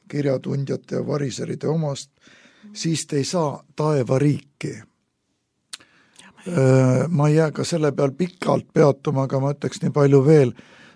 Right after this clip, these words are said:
selle lahti mõtestatuna ütleks, et kui teie, mida ta ütles ju nii jüngritele kui oma lähikondlastele seal, et kui teie pole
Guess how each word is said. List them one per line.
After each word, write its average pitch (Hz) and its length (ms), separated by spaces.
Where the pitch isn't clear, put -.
selle 143 640
lahti 160 360
mõtestatuna 139 1500
ütleks, 143 560
et - 280
kui 147 220
teie, 151 540
mida 170 280
ta 151 160
ütles 151 360
ju 143 100
nii 135 220
jüngritele 139 800
kui 143 180
oma 156 240
lähikondlastele 143 920
seal, 147 240
et 147 440
kui 139 260
teie 151 600
pole 147 540